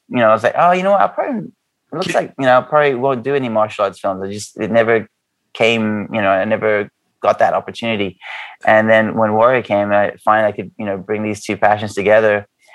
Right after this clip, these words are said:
Speaker 1: And I remember I, I, um, once I got the job, I,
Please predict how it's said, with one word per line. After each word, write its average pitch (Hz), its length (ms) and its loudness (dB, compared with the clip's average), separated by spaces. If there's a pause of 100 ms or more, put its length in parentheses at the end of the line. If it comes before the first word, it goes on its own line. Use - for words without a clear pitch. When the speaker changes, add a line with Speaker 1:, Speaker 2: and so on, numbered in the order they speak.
(220)
Speaker 1:
And 110 280 4
I - 60 2
remember 120 360 4
I, 107 400 2
I, 107 280 2
um, 98 480 -4 (200)
once 131 160 -6
I 127 60 -4
got - 160 2
the 107 60 -6
job, 110 340 2
I, 95 300 -2